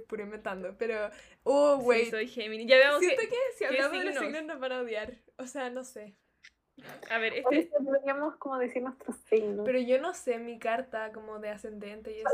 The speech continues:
Speaker 3: Yo solamente me sé el,
Speaker 1: Como
Speaker 3: el
Speaker 1: el
Speaker 3: solar.
Speaker 2: Yo
Speaker 1: Ya,
Speaker 2: igual.
Speaker 1: yo igual. <laughs> F.
Speaker 2: Ya.
Speaker 1: Dale,
Speaker 2: Por
Speaker 3: Ya.
Speaker 2: si aún no
Speaker 1: Martín.
Speaker 2: reconocen nuestras voces, yo soy la Ignacia y soy Géminis.
Speaker 1: Y yo soy
Speaker 2: Gemini.
Speaker 1: su hermana y tengo que vivir con ella, pero bueno.
Speaker 2: <laughs> Oye.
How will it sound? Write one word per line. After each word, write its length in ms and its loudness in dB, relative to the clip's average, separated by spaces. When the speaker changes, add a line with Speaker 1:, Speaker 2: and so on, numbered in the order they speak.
Speaker 3:
Yo 100 12
solamente 400 4
me 160 -6
sé 200 -2
el, 640 -10
Speaker 1:
Como 260 -14
Speaker 3:
el 120 0
Speaker 1:
el 60 -4
Speaker 3:
solar. 360 2
Speaker 2:
Yo 260 -8
Speaker 1:
Ya, 180 -4
Speaker 2:
igual. 80 -10
Speaker 1:
yo 120 -8
igual. 260 -6
<laughs> 200 -14
F. 300 -10
Speaker 2:
Ya. 220 -4
Speaker 1:
Dale, 160 0
Speaker 2:
Por 80 2
Speaker 3:
Ya. 120 2
Speaker 2:
si 120 -4
aún 240 -2
no 60 -4
Speaker 1:
Martín. 40 -4
Speaker 2:
reconocen 400 -6
nuestras 480 -10
voces, 400 -10
yo 120 -6
soy 180 -6
la 80 -8
Ignacia 640 -10
y 100 -14
soy 320 -10
Géminis. 720 -14
Speaker 1:
Y 100 -12
yo 120 -2
soy 120 -2
Speaker 2:
Gemini. 120 -2
Speaker 1:
su 80 -2
hermana 220 -4
y 40 -8
tengo 160 -4
que 80 -10
vivir 240 -14
con 160 -10
ella, 320 -18
pero 120 -16
bueno. 180 -18
Speaker 2:
<laughs> 560 2
Oye. 400 2